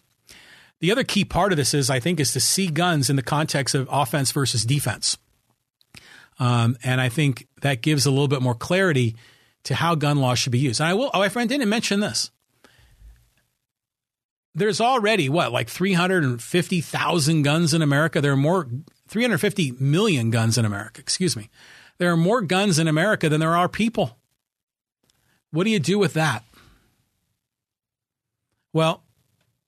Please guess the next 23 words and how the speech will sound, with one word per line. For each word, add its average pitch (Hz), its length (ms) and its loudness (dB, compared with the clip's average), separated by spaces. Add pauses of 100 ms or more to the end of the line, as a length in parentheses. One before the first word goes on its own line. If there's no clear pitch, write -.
(480)
in 190 120 0
a 180 80 2
nation 170 640 0 (1300)
that 170 280 0
is 151 580 0 (240)
founded 180 420 0
upon 170 380 0
the 151 80 2
notion 151 440 2
of 135 200 0
freedom 123 640 -4 (640)
and 151 120 0
has 170 220 2
a 160 60 0
Fourth 185 340 0
Amendment 147 560 0 (560)
that 156 140 -2
prevents 160 460 0
people 147 380 0
from 139 180 -2
having 143 460 0 (140)
their 131 400 0 (760)
person 170 540 0